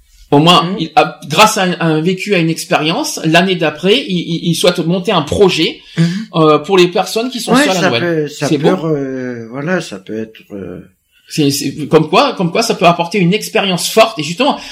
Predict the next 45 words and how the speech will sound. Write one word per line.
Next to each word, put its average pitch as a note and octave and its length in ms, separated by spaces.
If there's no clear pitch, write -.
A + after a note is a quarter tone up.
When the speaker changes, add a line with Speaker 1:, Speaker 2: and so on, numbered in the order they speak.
Speaker 1:
on F3 160
a F#3+ 60
dit A3+ 120
tout A3+ 160
à G#3+ 80
l'heure B3+ 120
que - 60
ça G3+ 120
peut G3+ 160
renforcer. F#3 800
Speaker 2:
Mhm. D#3+ 320
Speaker 1:
Ça D#3+ 120
peut F3+ 100
renforcer B3+ 280
Speaker 2:
Ouais, C4 40
ça D#3+ 160
peut - 60
Speaker 1:
psychologiquement. G3 300
Speaker 2:
renforcer G3 400
le F#3 40
Speaker 1:
Et D3 60
c'est F3 80
le D#3+ 60
Speaker 2:
caractère, E3 440
ça D#3 160
peut, D#3 380
voilà, F3+ 340
Speaker 1:
Et - 20
Speaker 2:
c'est D#3+ 200
Speaker 1:
c'est F#3 180
le F#3 80
cas C#4 160
de C#4 80
cette A3+ 180
personne G#3+ 240
qui G3+ 100
a F3+ 40
vécu E3+ 240
six B3+ 240
Noëls G#3 300
seule B3+ 300
et D#3 60
qui G3+ 160
maintenant, B3 580
euh, F3 60